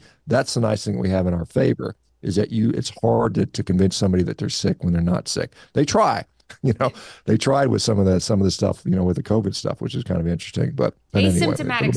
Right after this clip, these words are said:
Speaker 2: spread, you know all about that. That's
Speaker 1: Yeah, yeah. I, I was, cri-, you know, I was critical of some of the, you know, and again, I'm not a guy out here saying, you know, "Don't do this or don't that," but I'm just saying, "Hey, let's use a little common sense here."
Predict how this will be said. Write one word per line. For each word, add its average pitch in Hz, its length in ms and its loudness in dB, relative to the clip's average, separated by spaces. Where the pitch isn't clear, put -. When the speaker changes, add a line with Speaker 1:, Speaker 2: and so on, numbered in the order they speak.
Speaker 2:
spread, 147 340 -6
you 190 100 -12
know 151 140 -12
all 135 200 -12
about 131 300 -18
that. 123 240 -20
That's - 380 -20
Speaker 1:
Yeah, 110 320 4
yeah. 82 380 0
I, 110 140 -2
I 127 180 0
was, 131 200 2
cri-, 131 220 -2
you 143 60 2
know, 143 60 4
I 131 140 2
was 156 160 2
critical 185 440 2
of 127 300 -2
some 131 240 0
of 120 80 -2
the, 123 60 -6
you 151 60 0
know, 131 120 2
and 135 100 0
again, 117 280 0
I'm 120 180 -4
not 131 260 -2
a 123 40 -10
guy 104 320 -2
out 101 160 -4
here 98 100 -2
saying, 92 540 -4
you 98 60 -2
know, 87 380 -2
"Don't 101 240 2
do 98 120 2
this 92 240 2
or 92 40 -2
don't 90 220 0
that," 92 180 -2
but 101 100 -4
I'm 117 100 0
just 147 160 -4
saying, 120 220 2
"Hey, 95 300 0
let's - 220 -4
use 139 120 2
a 139 40 2
little 120 120 2
common 110 300 0
sense 98 380 0
here." 92 200 2